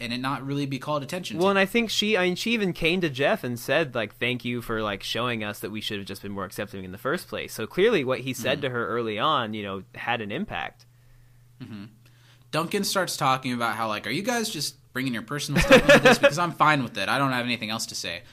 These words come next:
Speaker 1: And I like that they fit in a little shot of Chang peering through
Speaker 2: Yeah.
Speaker 1: the window.
Speaker 2: Reformed Neo-Buddhism.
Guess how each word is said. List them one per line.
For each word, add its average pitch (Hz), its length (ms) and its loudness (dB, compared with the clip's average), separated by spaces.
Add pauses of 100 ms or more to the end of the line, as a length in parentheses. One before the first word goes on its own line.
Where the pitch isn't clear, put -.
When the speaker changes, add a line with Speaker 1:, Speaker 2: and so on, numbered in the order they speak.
(100)
Speaker 1:
And 113 100 -6
I 117 80 2
like 135 220 0
that 117 120 -10
they 110 100 -2
fit 123 180 -8
in 113 160 -4
a 113 60 -4
little 107 180 -6
shot 107 320 -2
of 101 80 -8
Chang 104 320 -2
peering 110 400 -10
through 131 160 -6
Speaker 2:
Yeah. 143 180 4
Speaker 1:
the - 60 2
window. 98 320 -10 (760)
Speaker 2:
Reformed 170 580 0
Neo-Buddhism. 131 1000 -4